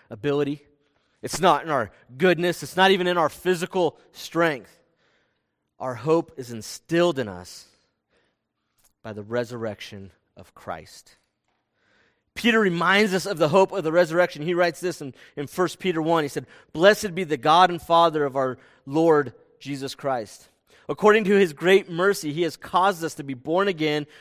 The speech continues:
to a living hope through the resurrection of Jesus Christ from the dead,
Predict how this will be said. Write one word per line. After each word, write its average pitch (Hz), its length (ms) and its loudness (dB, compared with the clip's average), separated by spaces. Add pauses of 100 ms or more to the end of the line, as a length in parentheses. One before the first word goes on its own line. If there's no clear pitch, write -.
(140)
to 170 120 -2
a 147 80 4
living 175 460 0
hope 156 400 0 (160)
through 165 720 2 (320)
the 135 100 -6
resurrection 147 680 -2
of 120 100 -10
Jesus 127 340 -10
Christ 117 340 -6
from 110 140 -14
the 107 80 -12
dead, 101 380 -8